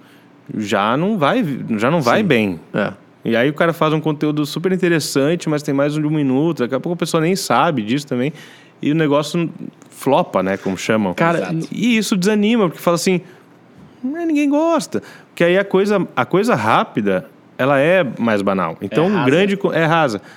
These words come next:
Speaker 1: Então, o grande conteúdo é esse. Então, tu faz uma
Speaker 3: Sim.
Speaker 1: coisa interessante, um pouco mais longa,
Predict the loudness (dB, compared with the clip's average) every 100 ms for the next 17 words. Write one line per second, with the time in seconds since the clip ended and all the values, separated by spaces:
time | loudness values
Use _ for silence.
0 | -20 -2 0 2 2 0 0 0 2 2
1 | 2 2 2 0 -2 -8 -20 -20 -20 -20
2 | -20 -20 -20 -6 -2 0 0 -4 -10 -14
3 | -20 _ -20 -10 -6 -2 0 2 2 0
4 | 0 0 0 0 -2 -2 -4 0 0 0
5 | 0 0 0 0 -2